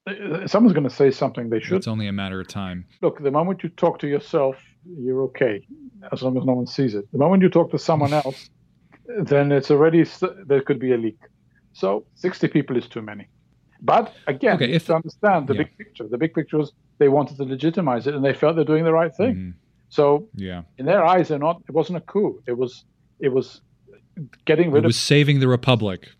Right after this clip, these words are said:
Speaker 1: saving the Republic. That was the, that was
Speaker 2: Yeah.
Speaker 1: the line.
Speaker 2: What if they tried to kill Mark Antony and Lepidus? How would this have worked? 'Cause obviously, in retrospect, if they had done that, maybe they would have been able to preserve the Republic. Maybe not. Difficult to say. But, uh,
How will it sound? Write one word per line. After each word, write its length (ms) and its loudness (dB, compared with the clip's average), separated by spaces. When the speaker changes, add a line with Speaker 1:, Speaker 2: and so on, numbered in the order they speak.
Speaker 1:
saving 200 4
the 80 -4
Republic. 480 -4
That 160 0
was 240 -4
the, 240 -4
that 160 0
was 120 -6
Speaker 2:
Yeah. 60 -12
Speaker 1:
the 60 -6
line. 280 -4
Speaker 2:
What 240 2
if 80 -2
they 100 2
tried 280 0
to 40 -4
kill 180 0
Mark 240 0
Antony 320 0
and 100 -2
Lepidus? 580 -8
How 160 -4
would 100 0
this 120 -2
have 120 -4
worked? 220 -6
'Cause 100 0
obviously, 340 0
in 100 0
retrospect, 640 -2
if 100 -10
they 100 -4
had 140 -6
done 220 2
that, 300 -6
maybe 600 2
they 120 2
would 140 0
have 60 -4
been 100 -4
able 180 -4
to 80 -16
preserve 580 -2
the 80 -4
Republic. 640 -8
Maybe 180 -6
not. 320 -8
Difficult 380 -8
to 60 -8
say. 380 -10
But, 500 -12
uh, 240 -8